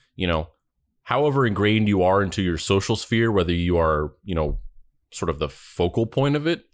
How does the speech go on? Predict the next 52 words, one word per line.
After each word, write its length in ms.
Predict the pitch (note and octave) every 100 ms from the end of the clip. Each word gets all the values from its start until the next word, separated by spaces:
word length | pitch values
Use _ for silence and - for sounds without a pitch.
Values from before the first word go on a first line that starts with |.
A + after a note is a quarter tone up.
| -
and, 400 | E2 D#2+ D#2 D2+ -
you 180 | E2+
know, 80 | D2+
you 160 | D2 D2+
ha-, 120 | E2
you're 220 | D2 D2 C#2+ -
popular 440 | F#2 F#2+ F#2+ F#2
and 80 | E2+
you 40 |
have 120 | D#2+
a 40 | D#2+
lot 140 | D#2+
of 120 | D#2 - _ _ _ _ _
people 760 | G#2 G2 F#2 F2 F2 F2 E2 - - - - - - - -
that 140 | D2+
are 340 | D2+ D2+ D2 -
kind 160 | - E2+
of 160 | C#2 - - - -
orbiting 340 | G2 F#2+ F#2
around 340 | D2+ D#2 G#2 C3
you, 160 | D3+
or 220 | - G2
if 140 | F#2+ -
you're 100 | E2+
kind 160 | G#2+
of 60 | G2
on 80 | F#2
the 80 | F#2
outside 340 | A2+ - D#2+
of 120 | D2
it 100 | D#2
and 100 | D#2+
you, 180 | D#2+ D#2+ -
you, 240 | F2 D#2+ D#2
you, 380 | - D#2+ E2 -
you 160 | F2+ D#2+
wanna 240 | E2+ E2+
be 200 | C#2 E2
friends 280 | - G2+ G2+
with 80 | D#2
those 140 | C#2+
people, 360 | D#2 - C#2+ C#2
that 80 | D2
you, 400 | F2+ F2+ A2+ - - - - - -
people 260 | - F3 E3
are 80 | A#2
looked 220 | A#2 C3
at 120 | G#2
as, 200 | F#2 D#2+ - -
as 200 | F#2+ F2+
these 180 | F#2 E2
fundamentally 1160 | - B2+ A#2+ G#2 G#2 G2 F#2+ F2+ F2 E2 D#2